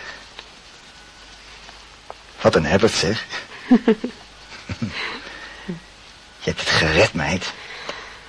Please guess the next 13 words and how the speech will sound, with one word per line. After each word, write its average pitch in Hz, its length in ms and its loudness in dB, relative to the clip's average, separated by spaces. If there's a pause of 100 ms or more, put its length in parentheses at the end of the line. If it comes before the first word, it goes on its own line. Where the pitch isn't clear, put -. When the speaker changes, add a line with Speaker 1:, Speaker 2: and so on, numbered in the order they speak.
(320)
Speaker 1:
Jongetje, - 480 2 (640)
alles 110 340 8
erop 98 200 6
en 92 100 4
aan. 76 220 -2 (1080)
Ik - 120 -6
ben - 380 0
reuze 107 280 6
trots 101 300 4
op - 80 -8
je. - 160 -14 (3000)
Nu 123 120 8
pas - 440 6